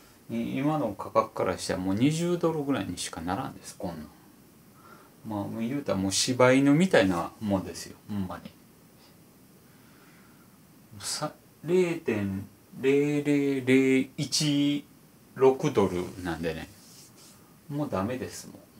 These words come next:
や、昨日一瞬、あの、零点零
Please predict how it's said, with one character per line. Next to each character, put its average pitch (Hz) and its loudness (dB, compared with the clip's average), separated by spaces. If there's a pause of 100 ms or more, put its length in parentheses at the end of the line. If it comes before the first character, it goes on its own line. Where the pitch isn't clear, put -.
(800)
や、 123 -6
昨 135 -2
日 131 -2
一 143 -4
瞬、 147 -2
あ 110 -4
の、 104 -8 (640)
零 175 2
点 101 0
零 123 -6